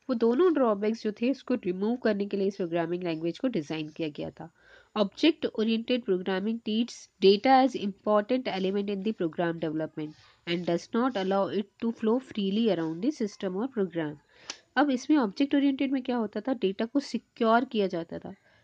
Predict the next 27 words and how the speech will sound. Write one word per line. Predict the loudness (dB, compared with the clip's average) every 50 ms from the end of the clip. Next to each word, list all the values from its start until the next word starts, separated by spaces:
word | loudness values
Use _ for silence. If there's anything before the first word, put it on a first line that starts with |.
| _ _ 0
डेटा | 0 0 2 2 0 0
को | 0 0 0
हम | 0 0 -2
फ्रीली | -4 -2 -2 0 2 2 2
मूव | 2 0 0 -2 -2 -2
करना | -2 -2 -2 0 -2 -2
नहीं | -2 0 -2 -2 0 0 0 2
दे | 2 0
सकते, | 0 -2 -6 -4 -6 -6
क्योंकि | -6 -6 -4 -2
अगर | -2 0 0
वो | 0 -2
फ्रीली | -2 -2 -2 0 0 0
मूव | 0 0 0 0 -2 0
हुआ | 0 2 2 2 2 0
तो | -2 -6 -10
कोई | -4 -2 0 0 0
भी | 0 0 0
उसमें | 0 0 0 -2 -4
उठा | -4 -4 -4 -6 -4
के | -4 -4 -4
चेंजेस | -2 -2 -2 -2 -2 -6 -6 -2
कर | -2 -2 0
देगा, | 0 -2 -2 -2 -2
कोई | -4 -2 0 0
भी | 0 0 -2
फंक्शन। | -2 -2 -6 -8 -8 -8 -10